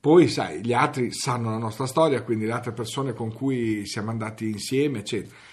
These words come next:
Io ne ho parlato nel condominio, però insieme non abbiamo ancora incontrato nessun condomino, anche perché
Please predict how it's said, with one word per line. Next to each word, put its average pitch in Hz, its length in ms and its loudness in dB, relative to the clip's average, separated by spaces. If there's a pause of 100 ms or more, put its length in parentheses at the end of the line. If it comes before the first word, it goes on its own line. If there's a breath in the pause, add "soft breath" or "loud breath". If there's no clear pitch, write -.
(140)
Io 160 160 6
ne 143 80 4
ho 117 60 4
parlato 165 380 4
nel 113 120 -4
condominio, 170 600 0
però 131 260 0
insieme 156 580 2
non 165 140 -2
abbiamo 123 280 -2
ancora 123 260 -4
incontrato 120 560 -4
nessun 107 320 -10
condomino, 104 540 -6
anche 104 180 -10
perché 95 380 -10